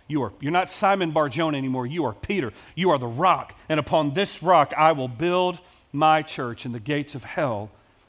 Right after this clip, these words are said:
will not prevail against it." With that in mind, let's start in verse twenty-one. And from that time, Jesus began to show his disciples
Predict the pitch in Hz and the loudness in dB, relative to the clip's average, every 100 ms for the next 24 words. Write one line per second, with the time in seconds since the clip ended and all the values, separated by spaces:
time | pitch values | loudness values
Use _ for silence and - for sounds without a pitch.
0 | _ _ 131 127 131 147 127 - - _ | _ _ -6 -2 2 4 4 0 -14 _
1 | - 120 131 117 110 - _ _ _ 117 | -10 -4 -2 -2 -4 -12 _ _ _ -14
2 | 107 131 127 - - - _ _ _ _ | -6 -6 -6 -12 -20 -20 _ _ _ _
3 | - - 151 147 147 147 175 175 151 143 | -20 -4 0 2 2 2 2 0 -2 -6
4 | - 156 147 - 147 147 143 131 135 127 | -2 0 0 -2 -2 -2 -2 -2 -2 -4
5 | - - 143 135 127 - _ _ - 117 | -10 -8 -4 -4 -6 -12 _ _ -8 -2
6 | 120 87 - _ _ _ _ _ _ _ | -2 -4 -14 _ _ _ _ _ _ _
7 | _ _ _ - _ _ _ _ _ _ | _ _ _ -20 _ _ _ _ _ _
8 | _ _ _ - 107 165 160 156 - 196 | _ _ _ -14 -4 0 2 0 -2 0
9 | 160 135 165 175 _ _ _ _ _ _ | 0 0 -4 -10 _ _ _ _ _ _
10 | 143 180 151 151 147 151 147 131 - 175 | -8 -6 -6 -8 -6 -4 -4 -4 -6 -2
11 | 175 165 143 - 127 - 147 143 - 123 | -2 -2 -4 -8 -12 -4 -2 -2 -6 -14
12 | 131 - | -14 -18